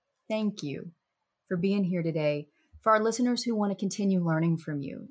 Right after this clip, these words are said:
and connect with you beyond this interview, where can they go to connect with you?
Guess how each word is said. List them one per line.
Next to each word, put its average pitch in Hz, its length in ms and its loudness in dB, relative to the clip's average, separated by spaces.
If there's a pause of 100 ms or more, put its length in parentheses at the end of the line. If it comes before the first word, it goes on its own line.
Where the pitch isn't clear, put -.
and 175 160 -2
connect 165 340 -2
with 165 180 -6
you 151 100 -2
beyond 165 440 0
this 175 140 0
interview, 151 460 -6
where 202 280 -2
can 240 160 0
they 220 120 0
go 185 160 2
to 180 80 0
connect 151 340 -6
with - 180 -16
you? - 180 -16